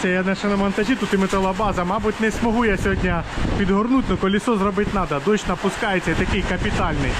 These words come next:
Ну, це, правда, ми в перещепені, у нас в селові може і не бути. Щось таке дурне. Вітер хоч би града не принесло, он дерева аж наклоняє. Де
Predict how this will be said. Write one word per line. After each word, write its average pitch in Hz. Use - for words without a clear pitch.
Ну, 185
це, 240
правда, 233
ми 226
в 226
перещепені, 226
у 180
нас 208
в -
селові 214
може 202
і 214
не 214
бути. 170
Щось 240
таке 294
дурне. 277
Вітер 277
хоч 247
би 285
града 254
не 233
принесло, 233
он 214
дерева 233
аж 180
наклоняє. 208
Де 190